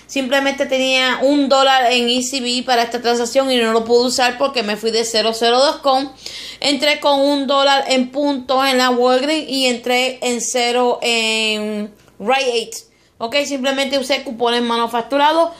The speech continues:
Quiero que corran y corran y corran y hagan esta transacción. Estos cupones son del Smart Social once diecinueve.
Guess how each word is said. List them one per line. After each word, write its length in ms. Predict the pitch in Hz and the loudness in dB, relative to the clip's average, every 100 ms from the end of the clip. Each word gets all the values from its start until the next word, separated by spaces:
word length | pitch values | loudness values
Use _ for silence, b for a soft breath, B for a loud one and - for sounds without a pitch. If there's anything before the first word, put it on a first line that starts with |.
| B B - | B B -2
Quiero 360 | 269 277 294 | 0 2 0
que 180 | 302 254 | -2 -4
corran 380 | 254 269 277 262 | -2 0 0 -4
y 80 | 240 | -4
corran 400 | 262 269 262 226 | -2 0 0 -2
y 100 | 214 | 0
corran 480 | 240 262 294 277 240 | 2 2 2 2 2
y 80 | |
hagan 280 | 220 226 240 | 0 0 -2
esta 220 | 247 247 | -2 -4
transacción. 580 | 220 247 277 294 277 262 B B - | -2 -2 -2 0 0 0 B B -6
Estos 260 | 254 214 | 0 0
cupones 520 | - 220 254 269 277 | 0 0 2 4 2
son 220 | 277 254 254 | 0 0 2
del 140 | 240 247 | 2 2
Smart 320 | 240 220 240 | 0 0 -2
Social 380 | 254 247 269 - - | -2 -2 -2 -2 0
once 1120 | 247 269 262 - 277 262 254 254 262 254 214 | 0 0 -4 -2 0 2 2 2 2 0 -2
diecinueve. 1120 | 202 226 240 247 240 226 240 254 247 190 175 | -4 -2 -2 -4 -8 -6 -4 -4 -4 -6 -8